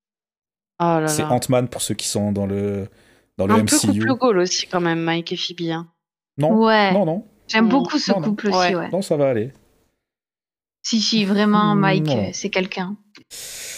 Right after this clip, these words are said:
Speaker 2: Euh, comment ils se sont rencontrés avec Mike ? Bah.
Speaker 1: Alors, en fait, euh,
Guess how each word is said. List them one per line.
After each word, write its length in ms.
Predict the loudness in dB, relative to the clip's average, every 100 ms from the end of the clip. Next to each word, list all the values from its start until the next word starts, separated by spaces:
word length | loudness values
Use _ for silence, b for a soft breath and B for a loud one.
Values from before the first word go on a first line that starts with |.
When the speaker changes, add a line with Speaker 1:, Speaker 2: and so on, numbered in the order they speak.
| -18 _ _ _ _ _ _ _ _ _ _ -2
Speaker 2:
Euh, 160 | 0
comment 200 | 2 2 2
ils 40 |
se 80 | 2
sont 120 | 2
rencontrés 340 | 2 -2 0
avec 120 | 0 2
Mike ? 340 | -2 -2 -6 -8
Bah. 200 | -6 -8 _ _ _ _ _ _ _ _ _ _ _ _ _ _ _ _ _ -2
Speaker 1:
Alors, 480 | 2 2 0 -4 -12 B B _ _ _ _ _ _ _
en 120 | -6
fait, 420 | 0 0 -2 -6 -10 _ _ _ -6
euh, 500 | 0 2 2 0 -2